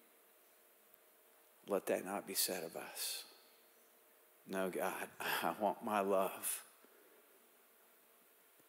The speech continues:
I don't want it to become jaded. I don't want it to become cynical. I don't want it, I want it mature in my love.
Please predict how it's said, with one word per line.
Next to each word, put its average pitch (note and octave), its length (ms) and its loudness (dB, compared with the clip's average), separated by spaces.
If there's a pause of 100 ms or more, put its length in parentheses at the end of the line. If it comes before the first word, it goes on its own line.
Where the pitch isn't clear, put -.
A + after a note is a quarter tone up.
(840)
I G3+ 100 0
don't G2 160 2
want G2+ 180 4
it A2+ 120 2
to - 80 2
become G#2+ 340 6
jaded. G2+ 500 2 (1200)
I A2 80 6
don't G2+ 220 2
want G2 180 2
it F#2+ 100 -2
to - 80 -4
become G2 300 -2
cynical. - 560 2 (1500)
I G2 120 4
don't G2+ 280 4
want G2+ 220 4
it, - 120 -2 (260)
I - 100 0
want G2+ 240 2
it - 80 -6
mature F#2+ 760 6
in D#2+ 120 -6
my E2+ 80 -6
love. D#2+ 80 -6